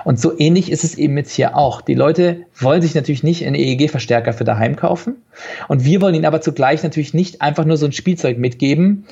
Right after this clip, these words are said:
ausleihen oder verkaufen, äh, das zwar irgendwie cool aussieht und sich leicht benutzen lässt, aber halt einfach nicht den Effekt bringt.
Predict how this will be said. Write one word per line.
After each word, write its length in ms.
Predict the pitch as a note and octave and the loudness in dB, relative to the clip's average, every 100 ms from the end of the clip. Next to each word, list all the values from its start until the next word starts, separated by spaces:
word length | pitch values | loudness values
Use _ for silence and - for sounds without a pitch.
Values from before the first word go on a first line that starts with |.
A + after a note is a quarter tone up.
| - | -14
ausleihen 500 | - C3 D3+ E3 D3+ | -2 0 2 2 2
oder 140 | C#3+ C3+ | 2 0
verkaufen, 720 | C3+ - B2+ C3+ - F3 F#3 - - - | -2 0 2 2 0 0 0 -8 -16 -4
äh, 220 | - D3 | 2 2
das 180 | D3 D3+ | 2 -2
zwar 160 | - D#3 | 0 0
irgendwie 240 | F3 F3 F3 | 2 -2 0
cool 140 | F3 C#3 | 0 0
aussieht 480 | C3+ E3 G#3+ G3+ | -2 -2 0 -2
und 200 | - D#3+ | 0 -2
sich 120 | D#3 E3 | 0 0
leicht 260 | D3 D3+ | 0 0
benutzen 380 | C#3+ C#3 D#3 E3+ | -2 -2 0 2
lässt, 380 | E3+ E3+ - - | 2 0 -4 -2
aber 260 | C3+ C#3 - | 2 0 0
halt 180 | D3+ C#3 | -4 -2
einfach 200 | C#3 C3+ | -2 -2
nicht 200 | C#3+ C3 | -2 -2
den 100 | C3 | -4
Effekt 380 | - A2+ - | -4 -6 -6
bringt. 380 | G#2+ G2+ A2 - | -6 -4 -6 -8